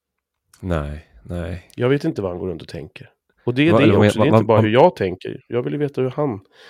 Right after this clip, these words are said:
Speaker 2: Jag vill veta hur pappa... Hur du, hur du tänker och hur du mår och hur du känner om saker, liksom.
Speaker 1: Ja.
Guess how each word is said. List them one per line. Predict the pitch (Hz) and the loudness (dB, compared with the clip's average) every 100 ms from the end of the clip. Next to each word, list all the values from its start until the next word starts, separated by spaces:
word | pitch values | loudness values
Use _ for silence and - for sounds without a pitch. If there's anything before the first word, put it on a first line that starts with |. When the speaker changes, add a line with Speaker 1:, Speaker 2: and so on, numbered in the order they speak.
| - - _ | -20 -20 _
Speaker 2:
Jag | 127 | 0
vill | 143 | 4
veta | 143 139 | 2 0
hur | 135 | -6
pappa... | 139 - 139 98 - _ | -8 -4 -2 -2 -6 _
Hur | 135 | -10
du, | 127 | -4
hur | 123 | -4
du | 123 147 | -4 -4
tänker | 117 _ 113 90 - 92 | -6 _ -4 -4 -4 -4
och | 95 | -4
hur | 117 | -2
du | 135 | -2
mår | 120 101 87 85 | 0 0 -2 -4
och | 90 87 _ _ _ _ _ - - | -8 -10 _ _ _ _ _ -18 -8
hur | |
du | 117 | -4
känner | 117 113 104 107 | -2 0 0 -2
om | 98 | -2
saker, | - 85 - 82 | -4 -8 -8 -16
liksom. | - - - _ _ _ _ _ _ | -16 -18 -20 _ _ _ _ _ _
Speaker 1:
Ja. | 123 113 - - | -8 -8 -8 -14